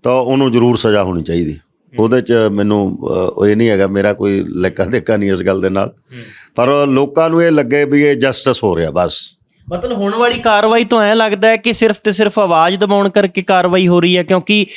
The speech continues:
Speaker 2: ਸ਼੍ਰੋਮਣੀ ਅਕਾਲੀ ਦਲ ਦੀ ਸਮੁੱਚੀ ਲੀਡਰਸ਼ਿਪ ਨੇ ਆਖਿਆ ਹੈ, ਚਾਹੇ ਉਹ ਡਾ-, ਡਾਕਟਰ ਹਰਪਾਲ, ਅ, ਜਿਹੜੇ ਚੀਮਾ ਹੋਣ, ਦਲਜੀਤ ਸਿੰਘ ਚੀਮਾ ਹੋਣ, ਜਾਂ ਫਿਰ ਹਰਸਿਮਰਤ ਕੌਰ ਬਾਦਲ ਹੋਣ,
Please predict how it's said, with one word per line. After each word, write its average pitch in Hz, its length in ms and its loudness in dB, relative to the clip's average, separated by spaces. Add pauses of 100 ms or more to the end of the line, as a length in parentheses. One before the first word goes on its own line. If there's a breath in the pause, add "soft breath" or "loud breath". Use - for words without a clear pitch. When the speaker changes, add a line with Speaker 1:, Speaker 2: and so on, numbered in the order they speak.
(120)
Speaker 2:
ਸ਼੍ਰੋਮਣੀ 220 400 0
ਅਕਾਲੀ 202 260 0
ਦਲ 202 220 2
ਦੀ 214 80 0
ਸਮੁੱਚੀ 180 460 -2
ਲੀਡਰਸ਼ਿਪ 190 500 0
ਨੇ 175 140 0
ਆਖਿਆ 147 360 -2
ਹੈ, 127 80 -8 (240 loud breath)
ਚਾਹੇ 170 240 0
ਉਹ 170 440 2 (280 soft breath)
ਡਾ-, 135 160 0
ਡਾਕਟਰ 143 300 -2
ਹਰਪਾਲ, 156 420 0 (140)
ਅ, - 20 0
ਜਿਹੜੇ 143 260 -2
ਚੀਮਾ 151 380 0
ਹੋਣ, 175 180 0
ਦਲਜੀਤ 160 260 0
ਸਿੰਘ 180 200 -2
ਚੀਮਾ 165 340 0
ਹੋਣ, 175 260 0
ਜਾਂ 160 200 -2
ਫਿਰ 160 180 0
ਹਰਸਿਮਰਤ 147 520 0
ਕੌਰ 156 180 -2
ਬਾਦਲ 135 380 0
ਹੋਣ, 151 340 0